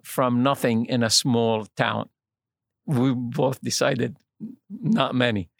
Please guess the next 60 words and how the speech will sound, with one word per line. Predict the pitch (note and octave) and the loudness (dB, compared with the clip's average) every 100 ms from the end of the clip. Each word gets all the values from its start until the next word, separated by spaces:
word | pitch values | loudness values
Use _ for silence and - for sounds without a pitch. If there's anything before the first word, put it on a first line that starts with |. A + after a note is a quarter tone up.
| _ - | _ -12
So | - C3 | -2 0
I | |
said | C3 F3 | 2 0
no | E3+ E3+ | 2 0
at | C#3 | 0
first, | - D#3+ - | 0 0 0
but | B2 | 0
then, | A#2 C#3 | 2 2
uh, | A#2+ - | 0 -4
you | - A#2+ | -4 -2
know, | A2+ | 0
I | A2+ A2+ A#2+ A#2+ _ - | -2 -4 -10 -16 _ -12
had | B2+ A#2+ G#2+ | -4 -4 -2
that, | B2 - | -4 -4
uh, | B2 G#2+ | -6 -4
moment | G#2 B2 B2+ G#2 - | -2 0 0 -2 -6
at | G#2 | -6
the, | A2 A#2 A#2+ | -4 -4 -4
in | G#2+ | -6
the, | A2+ | -6
my | B2 G#2 | -4 -4
family | F#2+ C#3 C3 G#2 | -2 -2 -2 -2
room. | G#2+ A#2 | -4 -6
I | A2 | -8
thought, | - A#2 A2+ | -6 -6 -6
so | - - | -6 -2
I | A#2+ | -2
contacted | - A#2+ B2 - B2+ | -2 -2 -4 -10 -12
Ted | - A#2 A2 | -4 -4 -2
and | A2+ | -6
I | |
said, | - A#2 F#2+ | -4 -4 -4
"Are | A#2+ | -6
you | A2 | -4
still | - C3+ | -4 -2
looking | B2+ A#2+ | -2 -4
for | - B2 | -4 -6
a | |
coach?" | - D3+ D3 | -4 -4 -4
He | A#2 | -6
said, | - B2+ | -4 -4
"Yes." | B2+ A#2+ | -4 -4
I | C#3 | -6
said, | - B2+ | -4 -4
"I'm | B2 B2+ | -2 -2
in." | E3+ A#2 G2 _ | -2 -4 -8 _
And | B2+ | -2
that | B2 B2+ | 0 0
was | A#2 | 2
it. | D3+ - - | 0 0 -4
And | A#2+ A2 G#2+ G2+ _ _ _ _ _ _ _ | -2 0 -2 -4 _ _ _ _ _ _ _
we, | - A#2 B2+ | -6 -4 -2
him | B2+ A#2 | -2 0
and | A#2+ | 0
I, | A2+ A#2 A#2+ A#2 - | 0 0 0 -2 -6
uh, | B2+ - | -10 -8
you | C3 A2 | -8 -6
know, | A2 A2+ - | -8 -10 -14
uh, | - - - | -20 -18 -16
uh, | - | -16